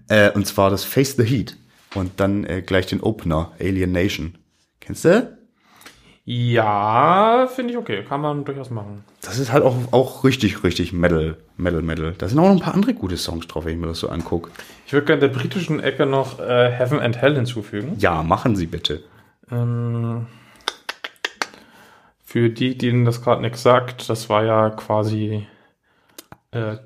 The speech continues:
Speaker 2: der, der Sabbath Black. Ja, aber mit, äh, Johnny, äh, Johnny, Johnny.
Speaker 1: Johnny.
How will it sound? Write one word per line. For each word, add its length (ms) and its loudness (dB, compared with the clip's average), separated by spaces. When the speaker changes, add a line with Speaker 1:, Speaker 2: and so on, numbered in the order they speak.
Speaker 2:
der, 80 6
der 360 -2
Sabbath 360 4
Black. 260 6
Ja, 140 2
aber 240 4
mit, 400 0
äh, 300 -2
Johnny, 320 -2
äh, 440 -4
Johnny, 460 -8
Johnny. 240 -14
Speaker 1:
Johnny. 540 6